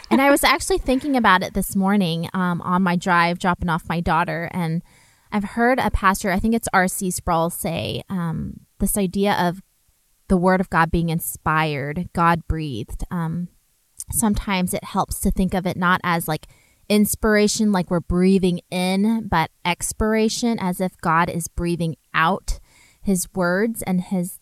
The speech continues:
like, the mind of God is breathed out in the Bible,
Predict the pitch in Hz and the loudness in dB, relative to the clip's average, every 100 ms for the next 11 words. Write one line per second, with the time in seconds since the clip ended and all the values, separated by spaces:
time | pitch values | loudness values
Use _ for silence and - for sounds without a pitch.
0 | - 185 - 175 170 175 175 190 180 - | -6 -6 -4 -2 0 0 0 -2 -4 -4
1 | 151 151 175 175 175 180 - 175 170 - | -2 0 0 -2 -6 -6 -6 -4 -4 -8
2 | - 175 - - - 180 180 180 185 _ | -4 -2 -2 -4 -6 -4 -2 -2 -4 _
3 | _ _ _ _ - 180 - 170 262 - | _ _ _ _ -4 -4 0 0 0 0
4 | 147 110 | 0 -2